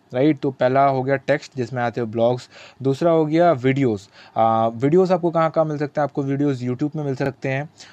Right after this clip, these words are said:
आ, वीडियोज़ आपको, आ, TikTok पे मिल सकते हैं, वीडियोज़ आपको और भी बहुत सारे,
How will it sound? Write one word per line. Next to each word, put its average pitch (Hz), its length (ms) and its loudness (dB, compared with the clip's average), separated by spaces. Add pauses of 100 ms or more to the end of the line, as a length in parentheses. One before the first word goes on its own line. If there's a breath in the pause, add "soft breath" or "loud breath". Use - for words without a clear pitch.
(120 loud breath)
आ, - 20 -8
वीडियोज़ 131 360 2
आपको, 131 480 2
आ, 117 200 4
TikTok 117 240 -4
पे 143 240 0
मिल 131 140 -4
सकते 131 280 -10
हैं, 127 140 -6
वीडियोज़ 127 340 -2
आपको 127 280 -2
और 123 120 0
भी 135 100 -4
बहुत 127 240 -2
सारे, 135 280 -2